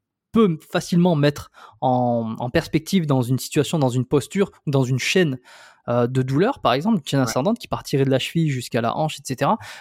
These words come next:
Speaker 1: Là, au
Speaker 2: Ouais.
Speaker 1: moins, pour le coup, un mec qui arrive, qui fait du Krav, qui a mal au dos, euh, je vais peut-être pas avoir sa, sa solution parce que le problème viendrait de la cheville et que j'ai pas cette, euh, expertise, euh, du Krav pour savoir que, euh, il y a un problème dans la cheville quand on fait du Krav, quoi.
Speaker 2: Tout à fait,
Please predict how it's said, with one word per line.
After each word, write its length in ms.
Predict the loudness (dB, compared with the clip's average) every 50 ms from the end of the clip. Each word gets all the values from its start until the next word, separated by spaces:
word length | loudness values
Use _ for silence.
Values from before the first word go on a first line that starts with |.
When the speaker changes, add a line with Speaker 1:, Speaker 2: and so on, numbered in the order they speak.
| -10 _ 0
Speaker 1:
Là, 80 | 2
au 40 | 2
Speaker 2:
Ouais. 60 | 4
Speaker 1:
moins, 100 | 2 2
pour 140 | 0 0 -4
le 100 | -4 -4
coup, 240 | -4 -2 0 2 2
un 60 | 2
mec 140 | 0 0 0
qui 80 | 0
arrive, 240 | 2 2 2 0 -4 -6 -12 -20 -20 -20 -20 -6
qui 60 | -2
fait 80 | -2 0
du 100 | 0 0
Krav, 280 | 2 2 2 2 2
qui 120 | 0 -2 0
a 20 |
mal 160 | 2 2 2
au 60 | 2 2
dos, 240 | 2 0 -2 -2 _ _ _ _ _ _ _ _ _ _ _ -10 -10 _ 0
euh, 380 | 2 2 4 4 4 2 0 0
je 120 | 0 0
vais 120 | 0 0 0
peut-être 240 | 0 -2 -2 2
pas 80 | 2 4
avoir 240 | 4 4 4 2 -2
sa, 320 | -4 -4 -2 0 0 -2
sa 180 | -2 -6 -8 -8
solution 540 | -2 0 2 2 2 2 0 2 2 2 2
parce 180 | 0 -2 -2
que 80 | 0 0
le 80 | 0
problème 240 | 0 0 0 0 2
viendrait 200 | 2 0 2 2
de 40 | 0
la 60 | 0
cheville 220 | 0 -2 -2 -2 -2
et 40 |
que 80 | 0 -2
j'ai 140 | -4 -2 -2
pas 120 | -2 -2
cette, 300 | -2 -4 -6 -12 -12 -12
euh, 240 | -10 -10 -10 -10 -10
expertise, 720 | -10 -8 -6 -2 0 -2 -2 -2 -4 -4 -2 0 2 4
euh, 160 | 4 4 2 2 -2 -6 -20 _ -4 -2
du 100 | -2 0
Krav 300 | 2 2 4 2 2 0
pour 140 | -4 -8 -6
savoir 320 | -2 0 2 0 0 0
que, 80 | 0 0
euh, 600 | 2 2 2 2 0 0 0 0 0 -2 -2 -2
il 160 | -4 -2 0
y 80 | 2 2
a 60 | 2
un 60 | 2
problème 200 | 2 0 0 0
dans 100 | 2 2
la 80 | 0 0
cheville 200 | -2 -4 -6 -6
quand 240 | -4 -6 -6 -8
on 60 | -12 -16
fait 100 | -16 -16
du 80 | -14
Krav, 220 | -12 -10 -10 -10 -12
quoi. 160 | -14 -18 -18 _ _ _ _ _ _ _
Speaker 2:
Tout 160 | -14 -10 -10
à 80 | -8
fait, 260 | -8 -10 -12 -14 -14